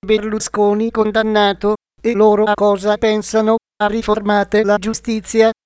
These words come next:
Di Peter Gomez, due agosto duemilatredici. Per capire chi fosse Silvio Berlusconi non serviva la condanna.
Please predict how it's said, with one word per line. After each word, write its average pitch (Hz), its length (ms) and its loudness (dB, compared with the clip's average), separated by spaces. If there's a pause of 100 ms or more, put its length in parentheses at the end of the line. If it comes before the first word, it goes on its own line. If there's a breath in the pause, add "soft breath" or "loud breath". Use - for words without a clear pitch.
(500)
Di 175 180 -6
Peter 214 520 0
Gomez, 214 560 -2
due 208 300 0
agosto 208 640 -2
duemilatredici. 214 1300 -2 (920)
Per 214 220 0
capire 214 580 0
chi 220 180 -2
fosse 214 460 0
Silvio 214 500 -2
Berlusconi 208 920 0
non 214 260 2
serviva 214 720 -2
la 208 140 2
condanna. 202 680 0